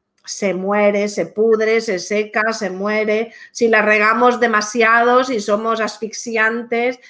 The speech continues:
si somos acaparradores, pues la planta, pues, se muere.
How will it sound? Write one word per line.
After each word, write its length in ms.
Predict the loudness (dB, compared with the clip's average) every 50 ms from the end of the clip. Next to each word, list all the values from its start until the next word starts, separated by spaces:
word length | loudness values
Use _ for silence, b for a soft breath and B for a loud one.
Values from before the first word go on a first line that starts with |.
| b
si 180 | b -6 -4 -4
somos 420 | 0 0 0 0 0 0 -2 0
acaparradores, 1040 | 0 0 0 0 2 2 2 2 2 2 4 2 2 2 2 2 2 0 0 -2 -6 B B B B B
pues 280 | 2 2 2 2 2 2
la 280 | 2 2 2 2 0
planta, 880 | 0 0 2 2 2 0 0 -2 -4 -2 0 2 2 2 2 2 0 0 -2
pues, 140 | -4 -6 -6
se 80 | -6
muere. 480 | -4 -2 0 0 0 0 -2 -4 -6